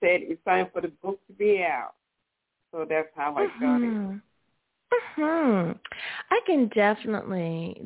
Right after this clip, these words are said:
Speaker 2: definitely understand that. And there's nothing, like you said, there's nothing like that bond that you have between you and a parent or, you know, between one and their parent. Um, and it is so,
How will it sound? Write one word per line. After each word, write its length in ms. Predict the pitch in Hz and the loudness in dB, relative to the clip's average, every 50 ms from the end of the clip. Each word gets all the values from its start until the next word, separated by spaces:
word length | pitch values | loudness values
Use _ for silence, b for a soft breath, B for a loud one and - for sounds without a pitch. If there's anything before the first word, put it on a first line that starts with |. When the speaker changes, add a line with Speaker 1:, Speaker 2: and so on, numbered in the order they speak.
| 202 202 | -6 -2
Speaker 2:
definitely 1120 | 208 208 220 233 247 247 - - 202 185 175 165 165 - - 180 170 170 170 170 170 - - | 0 2 2 2 2 0 -2 -4 -2 -2 -2 -2 -4 -4 -4 -2 -2 0 -2 -2 -4 -4 -4
understand 1400 | 190 185 185 190 185 190 190 185 185 190 - - - - - - 185 180 175 180 175 175 175 175 180 180 180 180 - 107 - - - - 185 180 | -2 -2 -2 -2 -2 -2 -2 -2 -2 -4 -6 -8 -14 -12 -4 0 2 2 4 4 4 4 4 4 2 2 2 2 0 0 0 -2 -4 -6 -4 0
that. 360 | 190 185 180 175 180 - - B B B B B B B B B | 2 4 4 4 4 2 0 B B B B B B B B B
And 140 | - 302 320 | 2 4 6
there's 300 | 349 359 349 311 277 247 | 6 6 4 4 4 2
nothing, 420 | 277 294 320 330 - - 294 269 - | 2 2 0 0 0 -2 -2 0 2
like 180 | 269 277 285 285 | 0 0 0 2
you 120 | - 285 269 - | 0 -2 0 2
said, 220 | 226 196 190 196 202 | 2 2 2 2 2
there's 200 | 220 220 214 233 | 0 0 2 2
nothing 360 | 233 247 262 - - 302 285 | 2 2 2 0 0 0 2
like 200 | 262 226 214 220 | 0 0 0 0
that 240 | 196 180 - 185 180 | -2 -4 -4 -4 -4
bond 360 | 165 160 160 165 170 185 - - | -4 -2 0 0 -2 -2 -2 -2
that 160 | 196 - - | -4 -2 -2
you 140 | 214 208 202 | -2 -2 -2
have 400 | 180 185 185 185 190 190 - - | 0 0 0 0 0 -2 -2 -4
between 680 | 202 190 - - 190 185 185 180 180 180 180 175 - - - | -4 -6 -4 -4 -2 0 0 0 0 0 0 -2 -4 -4 -6
you 520 | - 185 175 180 185 185 180 185 185 180 | -6 -4 0 2 4 6 6 6 4 4
and 640 | - - 190 185 180 180 180 175 175 180 180 175 - - - | 2 2 2 2 4 4 2 2 2 0 0 -2 -2 -2 -2
a 120 | 190 180 - - - | -2 -2 -4 -6 -6
parent 440 | 185 170 175 185 202 220 233 - - - B B B B B B B | -2 -2 0 2 2 2 0 0 -4 -8 B B B B B B B
or, 180 | - 202 196 190 | 2 4 4 4
you 120 | - 220 | 4 4
know, 320 | 208 190 180 170 170 - - - - 190 | 4 6 6 4 2 2 0 -4 -2 -2
between 360 | 196 185 - 202 185 180 180 | -2 0 0 2 2 4 4
one 240 | 175 180 180 190 - - | 4 2 2 0 0 -2
and 200 | 190 185 180 175 | -2 0 0 0
their 140 | 180 180 175 | 0 -2 -2
parent. 500 | - - 180 170 175 190 208 220 - - B B B B B B B - | -4 -8 -8 -6 -4 -4 -4 -4 -6 -8 B B B B B B B 0
Um, 140 | 208 202 - - | 0 0 2 2
and 140 | 240 262 - | 0 0 2
it 140 | 294 277 302 | 0 2 2
is 160 | 285 262 254 - - - - | 2 2 0 -2 -8 -12 -2
so, 400 | - 247 226 226 233 233 226 226 | 2 4 6 6 6 6 4 4